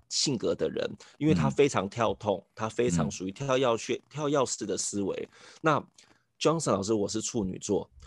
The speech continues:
Speaker 1: 那其实我跟水瓶座的人其实非常非常的 match，我不知道为什么。
Speaker 2: 嗯。
Speaker 1: 那如果一个水瓶座本来应该是独立个性，可是他搭配了一个二号的特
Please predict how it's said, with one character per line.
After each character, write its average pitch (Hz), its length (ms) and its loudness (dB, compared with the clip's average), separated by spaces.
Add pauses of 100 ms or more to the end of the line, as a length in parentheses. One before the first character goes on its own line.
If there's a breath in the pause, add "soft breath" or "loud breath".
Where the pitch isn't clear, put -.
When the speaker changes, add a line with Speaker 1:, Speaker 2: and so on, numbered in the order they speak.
Speaker 1:
那 143 160 4
其 131 140 -2
实 117 120 0
我 101 120 4
跟 107 160 2
水 107 160 0
瓶 92 160 -4
座 101 180 0
的 95 60 -4
人 92 80 -2
其 - 160 -8
实 95 80 -6
非 101 260 -2
常 92 260 -4
非 95 200 -2
常 - 240 -10
的 - 100 -4
match， 104 560 -2
我 98 120 0
不 107 100 -6
知 - 60 -2
道 113 80 6
为 107 160 6
什 - 140 -2
么。 80 240 -12 (400 loud breath)
Speaker 2:
嗯。 - 40 -6
Speaker 1:
那 131 280 6 (1040 soft breath)
如 160 180 6
果 165 220 6
一 139 80 0
个 156 100 -2
水 127 160 2
瓶 104 180 -2
座 117 140 0
本 101 180 0
来 98 80 0
应 117 80 0
该 139 100 -4
是 139 140 -6
独 101 160 -4
立 110 100 -2
个 117 80 -4
性， 113 140 -4
可 101 140 -2
是 120 80 -2
他 143 240 -6
搭 151 200 -2
配 - 200 2
了 113 120 4
一 - 100 -12
个 - 160 -2 (100)
二 147 160 8
号 123 240 0
的 98 120 0
特 107 320 0